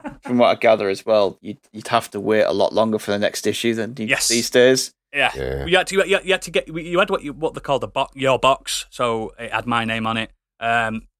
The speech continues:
Speaker 2: rather than going every week, you, you started getting a bit savvy and thinking, "I'm gonna go every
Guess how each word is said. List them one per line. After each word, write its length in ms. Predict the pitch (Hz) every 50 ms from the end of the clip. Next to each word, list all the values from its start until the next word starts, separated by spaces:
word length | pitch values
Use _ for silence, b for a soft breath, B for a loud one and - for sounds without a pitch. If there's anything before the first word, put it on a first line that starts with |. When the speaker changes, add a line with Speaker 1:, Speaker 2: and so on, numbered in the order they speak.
| _ _ _ _ -
Speaker 2:
rather 320 | 123 131 151 170 180 165 165
than 140 | 151 139
going 560 | 123 - 147 143 139 131 123 120 117 110 107 - _
every 280 | - 135 120 113 123 120
week, 400 | 117 127 127 117 104 - - _ -
you, 180 | 117 120 120 -
you 80 | 123 110
started 380 | - - 139 127 110 120 107 - _ _ _ _ -
getting 120 | 127 123
a 40 | 117
bit 100 | 117 -
savvy 300 | - - 127 120 117 120
and 80 | 117 110
thinking, 320 | - 117 110 - 107 101 -
"I'm 100 | 123 123
gonna 180 | 127 123 123
go 160 | 110 117 113 113
every 240 | 110 104 107 110